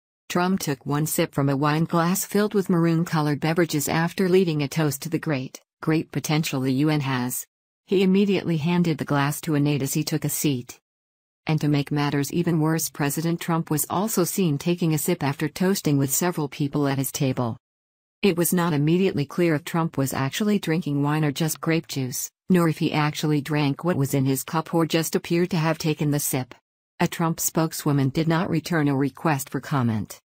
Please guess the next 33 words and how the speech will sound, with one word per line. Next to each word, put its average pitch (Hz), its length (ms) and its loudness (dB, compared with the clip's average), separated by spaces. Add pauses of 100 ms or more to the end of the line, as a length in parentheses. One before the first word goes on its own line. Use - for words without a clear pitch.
(520)
"I 180 120 0
am 175 120 2
sure 175 300 0
that 139 160 -2
by 131 140 0
tomorrow 147 480 0
the 139 160 -2
likes 151 320 0
of 160 80 0
the 151 80 0
Congresswoman 143 840 -2
from 143 160 -2
California, 139 760 -2 (180)
Maxine 170 560 2
Waters, 139 580 0 (200)
will 160 120 4
be 151 160 2
calling 147 340 -2
for 139 160 -4
President 156 500 -2
Trump's 165 380 0
impeachment 135 600 -2
on 147 100 0
the 147 80 0
grounds 143 400 0
that 139 140 -4
he's 147 180 0
a 165 60 -2
closet 165 460 -2
alcoholic. 139 840 -2 (400)
And 180 140 2
I 175 80 2
am 180 140 2